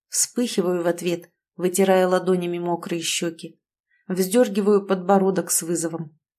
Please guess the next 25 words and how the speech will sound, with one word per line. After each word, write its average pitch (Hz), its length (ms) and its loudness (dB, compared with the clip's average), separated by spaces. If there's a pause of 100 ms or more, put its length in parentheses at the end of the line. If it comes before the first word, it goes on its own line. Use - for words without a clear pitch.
(560)
«У 233 60 2
него 240 260 6
нет 247 260 2
никакого 233 420 4
права 220 380 4
злиться 196 380 2
на 185 100 0
меня 185 220 0
сейчас», 196 640 0 (340)
после 226 300 2
всего, 226 400 2
что 208 240 0
он 196 100 4
натворил. 202 640 2 (840)
«Ты 277 80 2
ещё 285 280 6
спрашиваешь, 285 680 4
что? - 560 2 (440)
Что?» - 680 4 (480)
Подаюсь 190 420 4
к - 60 -6
Сашке 185 460 0
с 170 120 -4
заднего 185 360 0
сиденья, 185 680 -2